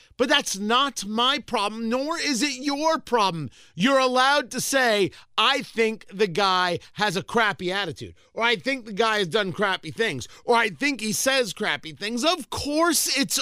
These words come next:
okay, because we have to start with a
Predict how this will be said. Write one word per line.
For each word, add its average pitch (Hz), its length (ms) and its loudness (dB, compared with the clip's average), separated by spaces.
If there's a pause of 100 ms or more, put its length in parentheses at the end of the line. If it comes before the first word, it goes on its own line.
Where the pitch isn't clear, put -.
okay, 202 880 2 (840)
because 247 360 2
we 240 140 -2
have 320 380 -2
to 320 100 -6
start 240 540 0
with 208 160 2
a 147 100 -4